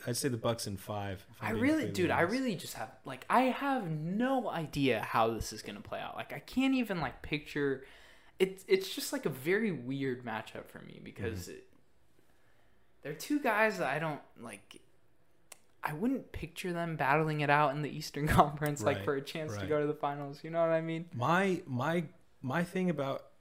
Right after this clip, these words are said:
Speaker 1: if the Sixers end up moving through, I think it's gonna be a sweep. I think the Bucks will sweep the Sixers. I don't
Speaker 2: Oh,
Speaker 1: think
Speaker 2: yeah,
Speaker 1: there's,
Speaker 2: the Sixers have no chance.
Speaker 1: I don't think there's any outstanding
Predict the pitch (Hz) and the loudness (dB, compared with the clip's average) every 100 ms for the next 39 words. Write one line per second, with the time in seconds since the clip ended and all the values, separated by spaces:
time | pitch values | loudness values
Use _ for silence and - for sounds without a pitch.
0 | - - - 147 - 127 - 208 208 202 | -20 -10 -2 -2 0 0 2 0 0 2
1 | 170 139 139 127 123 120 117 113 117 117 | 2 2 4 4 2 2 0 -2 0 2
2 | 113 98 107 120 107 - 104 90 90 - | 2 0 -4 -8 -10 -8 -8 -8 -6 -6
3 | - 92 92 - - 110 107 101 101 95 | -6 -10 -10 -16 -18 -10 -8 -6 -6 -6
4 | 104 - 90 107 - 90 - 90 - 110 | -6 -8 -8 -6 -8 -8 -10 -10 -8 6
5 | 139 151 127 104 - 170 147 123 110 110 | 10 10 8 4 0 0 0 -4 -6 -8
6 | - - - 131 131 131 113 104 117 113 | -12 -10 -2 0 0 0 -2 -2 -2 -2
7 | 110 107 107 - - 107 107 104 101 98 | -2 -4 -2 -4 -4 -6 -6 -6 -6 -8